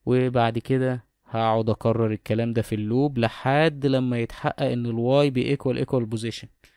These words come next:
خلاص الواي بقى بنيجاتيف اتنين والبوزيشن بقى بنيجاتيف اتنين، يبقى انا كده خلصت عملت execute للواي،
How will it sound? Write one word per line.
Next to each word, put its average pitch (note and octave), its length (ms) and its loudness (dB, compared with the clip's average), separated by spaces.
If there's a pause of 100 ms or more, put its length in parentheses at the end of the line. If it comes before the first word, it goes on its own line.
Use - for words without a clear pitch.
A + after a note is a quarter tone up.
(240)
خلاص A2 560 -6
الواي B2 320 2
بقى A#2 160 -2
بنيجاتيف B2 400 -2
اتنين C3+ 320 -2
والبوزيشن A#2+ 520 -2
بقى A2 120 -4
بنيجاتيف A#2 360 -6
اتنين، G#2+ 280 -8
يبقى G#2 140 -8
انا A#2+ 100 -6
كده A#2+ 160 -6
خلصت A#2 540 -8
عملت A#2 280 -6
execute - 500 -10
للواي، G#2+ 360 -2